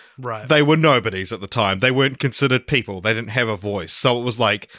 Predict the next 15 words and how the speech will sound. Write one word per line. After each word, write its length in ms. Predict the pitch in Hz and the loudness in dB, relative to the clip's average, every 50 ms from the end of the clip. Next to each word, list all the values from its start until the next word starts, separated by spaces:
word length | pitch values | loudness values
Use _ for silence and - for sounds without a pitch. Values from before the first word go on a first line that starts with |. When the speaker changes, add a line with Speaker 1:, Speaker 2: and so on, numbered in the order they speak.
| - - - | -20 -20 -16
Speaker 1:
Hmm. 180 | 127 123 117 110 | -14 -10 -4 0
Speaker 2:
and 100 | 160 160 | 0 2
that's, 160 | 180 170 - | 2 2 2
I 60 | 175 151 | 2 4
mean, 160 | 139 127 127 - | 4 2 2 2
you 120 | 139 139 | 4 4
know, 160 | 117 92 92 - - | 4 2 0 -4 -2
like, 240 | 123 120 113 110 - - | 0 2 2 2 2 0
uh, 100 | 131 123 | 0 2
these 240 | 117 120 117 - - | 4 2 2 2 2
whole 140 | 123 110 | 2 0
things, 280 | - - 147 120 95 92 | 2 2 0 0 0 -4
it's 140 | - - - | -10 -6 -2
like, 300 | 113 101 98 95 - _ - - - - _ _ _ _ _ _ _ _ _ _ _ _ _ _ _ _ _ _ - 127 | 0 0 0 -2 -4 _ -20 -20 -20 -20 _ _ _ _ _ _ _ _ _ _ _ _ _ _ _ _ _ _ -12 -4
you, 540 | 123 127 135 135 131 127 123 120 117 107 | 2 4 6 6 6 6 6 6 4 2